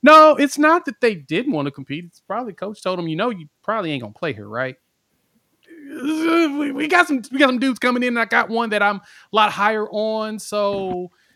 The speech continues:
maybe a good idea for you to go, you know,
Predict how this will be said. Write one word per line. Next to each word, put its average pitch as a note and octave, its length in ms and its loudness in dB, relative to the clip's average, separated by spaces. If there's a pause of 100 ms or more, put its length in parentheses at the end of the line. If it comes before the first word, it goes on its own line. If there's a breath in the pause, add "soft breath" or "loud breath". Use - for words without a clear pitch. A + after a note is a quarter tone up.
(240)
maybe G#3+ 460 -4
a F#3+ 60 -4
good F3+ 260 -6
idea F#3 640 -6
for - 160 -16
you E3 400 -14
to E3 100 -10
go, E3+ 840 -12
you A3 100 -20
know, G3+ 180 -16